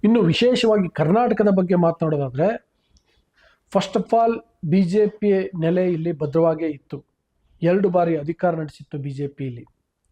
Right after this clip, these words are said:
ಇಂಥ ಕರ್ನಾಟಕದಲ್ಲಿ ಬಿ ಜೆ ಪಿಯನ್ನ ಇನ್ನಷ್ಟು ಗಟ್ಟಿ ಮಾಡಬೇಕಾಗಿದ್ದಂತಹ ಬಿ ಎಲ್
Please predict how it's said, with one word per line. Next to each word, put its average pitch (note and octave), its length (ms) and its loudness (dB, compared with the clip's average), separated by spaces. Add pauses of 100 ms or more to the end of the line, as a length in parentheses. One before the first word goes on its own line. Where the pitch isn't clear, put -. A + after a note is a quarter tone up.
(460)
ಇಂಥ B3 300 0
ಕರ್ನಾಟಕದಲ್ಲಿ F#3 1160 -2 (880)
ಬಿ F#3+ 140 2
ಜೆ G#3+ 240 2
ಪಿಯನ್ನ G3+ 360 -2
ಇನ್ನಷ್ಟು F3+ 560 -2
ಗಟ್ಟಿ E3+ 320 -4
ಮಾಡಬೇಕಾಗಿದ್ದಂತಹ E3 1120 -4
ಬಿ C#3+ 200 -8
ಎಲ್ D#3 160 -2